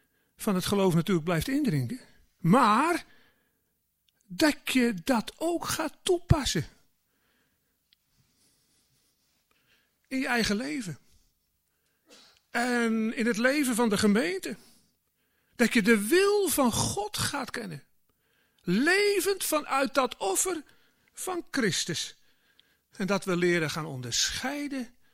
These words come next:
Wat wil de Heere? Hoe leef ik uit die vrije genade van de Heer Jezus Christus? En, en hoe niet?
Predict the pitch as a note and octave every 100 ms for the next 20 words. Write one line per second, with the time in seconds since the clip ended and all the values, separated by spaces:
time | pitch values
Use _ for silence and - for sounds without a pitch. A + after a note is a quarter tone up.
0 | _ _ _ _ _ _ F3 F3 C#4 B3
1 | C#4 C4+ C4 G#3 G3+ D3+ B2+ - _ _
2 | _ _ _ _ _ _ _ _ _ D#3+
3 | A#3+ C4+ C#4+ D4 C4 C#4 - - _ _
4 | _ D3 - C#3 - A3 A#3+ A3 A3+ G3+
5 | G3+ F#3 F3 - - _ _ _ - F3+
6 | E3 E3 D3+ D3+ C#3+ C#3 C#3 - - _
7 | _ _ _ A3 C4 - A3 - - D#4
8 | C#4+ A#3+ B3+ D3+ E3 F#3 C#3+ F3 D4 C#4+
9 | - - - - -